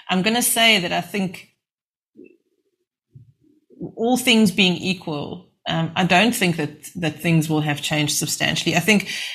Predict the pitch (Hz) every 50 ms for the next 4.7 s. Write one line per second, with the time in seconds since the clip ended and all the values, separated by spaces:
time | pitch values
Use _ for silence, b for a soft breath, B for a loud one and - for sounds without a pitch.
0 | B B B 196 190 180 180 175 180 185 185 170 175 180 196 208 202 - 226 -
1 | - 190 - 208 180 - 190 190 175 160 175 180 196 214 208 170 175 156 147 147
2 | - - - 151 147 156 - - - 160 160 165 - 156 - - - - 165 160
3 | - - 175 - - 240 247 - 202 - - 240 240 226 202 175 170 170 160 165
4 | - - 202 214 220 226 220 - 180 156 - - - -